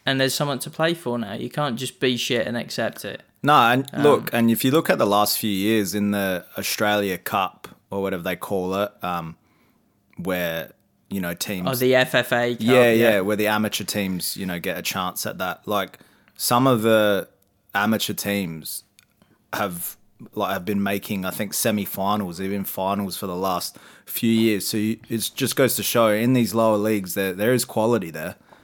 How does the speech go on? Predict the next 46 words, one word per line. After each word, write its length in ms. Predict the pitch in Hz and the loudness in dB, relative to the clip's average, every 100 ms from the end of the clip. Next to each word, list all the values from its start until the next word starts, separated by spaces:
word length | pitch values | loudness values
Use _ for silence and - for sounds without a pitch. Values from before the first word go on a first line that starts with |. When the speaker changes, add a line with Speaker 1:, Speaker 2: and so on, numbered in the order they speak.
| _ | _
Speaker 2:
So 420 | - 107 101 95 87 - - _ | -4 0 0 -2 -6 -20 -20 _
Speaker 1:
Well, 240 | 339 285 - - | -8 -8 -14 -8
there's 180 | 330 339 | -2 0
some 180 | - 131 | 0 0
big 260 | - 123 127 | 0 -2 -2
teams 480 | 127 123 120 117 | -2 0 0 -2
down 300 | - 120 117 | -2 -2 -2
there, 180 | 120 120 | -4 -4
though, 160 | 117 120 | -2 -4
isn't 200 | 123 113 | -4 -4
there? 120 | 117 | -4
Because 440 | - 120 135 123 - _ _ - | -6 -4 -4 -4 -10 _ _ 0
when 180 | 151 | 2
you 120 | 156 135 | 2 2
think 280 | 156 127 | -2 0
back 220 | 127 117 - | 0 0 0
to 120 | 123 | -4
the 100 | 117 | -4
days, 420 | 117 120 120 120 | 0 0 0 -2
uh, 160 | 120 110 | -4 -4
and 180 | 104 117 | -2 0
this 180 | 127 - | -2 -2
is 80 | - | -8
pre 320 | - 127 123 | 2 4 4
me 240 | 123 123 | -2 -2
living 280 | 123 123 123 | -2 -2 -2
in 100 | 117 | -6
this 140 | 110 - | -6 -4
country, 380 | 117 113 131 120 | -4 -4 -4 -4
but 160 | 117 | -4
I 60 | 113 | -2
know 180 | 117 117 | 0 2
there 120 | 117 | 0
used 260 | 123 127 - | -2 -4 -4
to 60 | |
be 80 | 123 | -4
the 120 | 120 | -4
National 400 | 117 120 - 107 | -4 -6 -6 -6
Soccer 360 | - 117 - 107 | -2 -4 -2 -4
League 280 | - - - | -4 -8 -4
Speaker 2:
Yeah. 140 | 101 | 2
Speaker 1:
prior 180 | 117 113 | 2 0
to 120 | 113 113 | -4 -4
there 140 | 117 | -4
being 300 | - 120 120 | -2 -4 -4
an 100 | 117 | -8